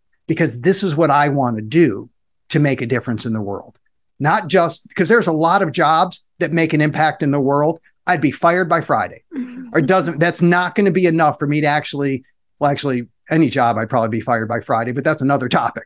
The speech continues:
Speaker 1: But it doesn't matter. There's lots of meaningful things to do, but you gotta do what you know it's in your bones. It's literally to the point that when you think through it, choice is an illusion. You don't have a choice. This is it.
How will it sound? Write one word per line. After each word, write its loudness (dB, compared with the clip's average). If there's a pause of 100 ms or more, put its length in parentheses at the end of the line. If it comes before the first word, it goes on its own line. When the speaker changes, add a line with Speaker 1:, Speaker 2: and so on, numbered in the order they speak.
Speaker 1:
But 4
it 0
doesn't 2
matter. 0
There's 2
lots -2
of 0
meaningful 2
things -8
to -8
do, -6
but -4
you 2
gotta 2
do 4
what -2
you 2
know 2
it's -2
in 0
your 2
bones. 0
It's -8
literally 2
to -2
the 2
point -4
that -6
when 0
you 2
think 0
through 2
it, 0 (840)
choice 2
is -4
an 0
illusion. 0 (360)
You 4
don't 2
have -2
a 0
choice. -8
This 0
is 0
it. 2